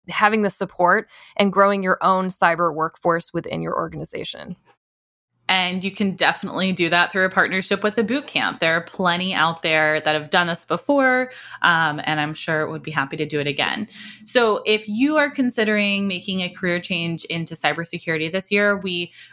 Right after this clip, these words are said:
Speaker 2: recently created a few guides to help you get your bearings. We just published this guide that we pulled together with a cybersecurity expert from Springboard. His name is Mark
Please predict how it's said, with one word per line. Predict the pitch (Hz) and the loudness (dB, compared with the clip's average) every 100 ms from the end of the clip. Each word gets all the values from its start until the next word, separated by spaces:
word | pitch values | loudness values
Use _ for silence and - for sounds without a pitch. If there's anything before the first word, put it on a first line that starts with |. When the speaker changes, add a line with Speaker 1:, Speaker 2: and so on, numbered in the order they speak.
| - | -6
Speaker 2:
recently | 202 240 - 233 240 | -2 0 0 -2 -2
created | 220 - 185 180 | -2 0 0 0
a | 170 | -4
few | - 247 285 | -2 0 2
guides | 208 151 160 180 - | 4 4 4 -2 -2
to | 190 | 0
help | 185 190 | 2 0
you | 185 | -2
get | 175 170 - | -2 -2 0
your | 190 | -4
bearings. | 170 170 151 135 143 190 226 - | -2 -2 -2 -2 -4 -4 -6 -4
We | 196 | -4
just | - 214 254 - | 0 2 2 0
published | 247 233 240 - - | 0 2 -2 -4 -6
this | 220 | -6
guide | - 190 185 185 | 0 4 4 2
that | 175 147 | -2 -4
we | 170 | -4
pulled | - 185 | -4 -4
together | 185 175 170 170 | -2 0 0 -2
with | 160 156 139 - - - - | 0 0 -2 -6 -18 -10 -4
a | |
cybersecurity | 175 165 165 185 180 190 190 170 | 0 0 0 -2 -6 -4 -4 -2
expert | - 160 - - 170 165 202 - | 0 -2 -4 -6 -2 0 0 -2
from | - 170 | -4 -4
Springboard. | - - - 180 175 156 147 147 196 | -6 -6 -2 0 -2 -2 0 0 0
His | 214 165 | -4 -4
name | 170 165 | -4 -4
is | 156 156 | -6 -4
Mark | 156 165 - | -2 -2 -2